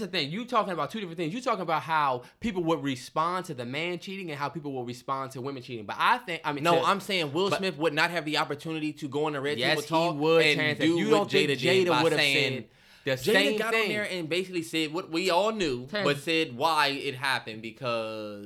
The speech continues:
Speaker 1: Jada would have
Speaker 2: she
Speaker 1: t-,
Speaker 2: was healing and all of that. And
Speaker 1: Nah, Terrence, Jada, if this would have been Will, right? Will caught up with Summer Walker in the fucking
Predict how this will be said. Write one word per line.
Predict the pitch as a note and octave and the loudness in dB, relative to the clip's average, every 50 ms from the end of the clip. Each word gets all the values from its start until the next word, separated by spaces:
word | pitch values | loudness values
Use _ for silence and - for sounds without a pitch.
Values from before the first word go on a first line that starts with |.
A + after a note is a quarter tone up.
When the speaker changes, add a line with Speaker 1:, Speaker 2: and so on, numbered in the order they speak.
| G2+ G2 | -14 -16
Speaker 1:
Jada | B2 A#2+ - E3+ F#3+ A3 A3 G3+ | -12 -2 0 0 2 2 0 0
would | F3 F3 E3+ | 0 0 0
have | D#3+ D3 C#3+ | 0 -2 -4
Speaker 2:
she | |
Speaker 1:
t-, | C3+ B2+ | -4 -6
Speaker 2:
was | B2 A#2+ - | -6 -8 -8
healing | - C3 C#3+ C#3+ D3 C#3+ C#3+ C#3 C3+ C3+ C3 C3 B2+ B2+ B2 B2 A#2+ | -10 -8 -8 -6 -4 -4 -4 -4 -4 -4 -4 -2 -2 -4 -4 -6 -8
and | A#2 A2+ A2+ A2+ | -10 -10 -10 -10
all | A2+ A2+ A2 | -10 -8 -8
of | A2+ A2 A2 | -10 -8 -6
that. | A#2+ A#2+ A#2+ A#2+ A#2 A#2 A2 G#2+ | -4 -2 -2 -2 -2 -4 -6 -8
And | G#2 A2+ | -8 -6
Speaker 1:
Nah, | A#2+ B2 C3 C#3 C#3 C3+ | -4 -2 -2 -2 -4 -4
Terrence, | B2+ C#3 B2+ A#2+ A2+ G#2 | -6 -8 -8 -8 -10 -10
Jada, | G#2+ D3 D3+ F3+ F#3 F#3+ - | -6 -2 0 0 0 -2 -4
if | - B2+ - | -6 -10 -4
this | - E3+ G#3+ G3 | -4 -4 -4 -2
would | A3+ A3 | -4 -4
have | F#3+ F#3+ F3+ D3+ | -2 -2 -4 -4
been | D#3 C#3 B2 | -4 -4 -4
Will, | B2+ D#3+ D3+ B2 G#2 | -2 -2 -2 -2 -4
right? | G#2 G#2 G#2+ - | -6 -8 -10 -10
Will | A2 A2+ C3 C#3 C3 | -8 -6 -6 -6 -6
caught | B2+ C3 C3 B2+ A#2 | -6 -6 -6 -6 -6
up | G#2+ | -8
with | A#2 A#2 | -10 -12
Summer | - C#3 B2+ A#2+ A#2 | -12 -12 -10 -10 -10
Walker | A#2 A#2+ A2+ G#2+ - B2+ A#2+ A#2 | -8 -8 -10 -10 -10 -10 -10 -10
in | A#2 | -10
the | A2 G#2 | -12 -12
fucking | - B2 A2+ - A#2+ A2+ A2 G#2 G2+ | -14 -16 -14 -12 -14 -14 -12 -14 -16